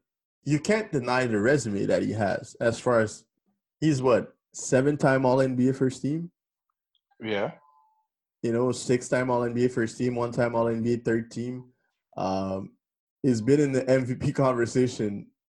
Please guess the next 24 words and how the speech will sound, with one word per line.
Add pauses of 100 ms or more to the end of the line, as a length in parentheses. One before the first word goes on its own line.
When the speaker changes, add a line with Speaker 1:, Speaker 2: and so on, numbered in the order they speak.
Speaker 1:
He's
finished (280)
second
twice, (140)
three
times. (200)
He's
won
the
M
V
P. (560)
He's
finished (160)
third. (540)
I
mean,
he's
always (200)
up
there (260)
in
that
conversation.